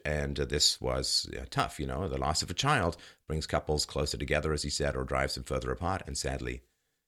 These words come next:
he, um, th-, their relationship went the second way. So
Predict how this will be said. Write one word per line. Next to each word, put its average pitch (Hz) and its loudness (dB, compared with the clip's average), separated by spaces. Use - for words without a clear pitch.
he, 64 -4
um, 60 -6
th-, 58 -4
their 87 6
relationship 69 0
went 64 -6
the - -6
second 62 -2
way. 60 -8
So 120 10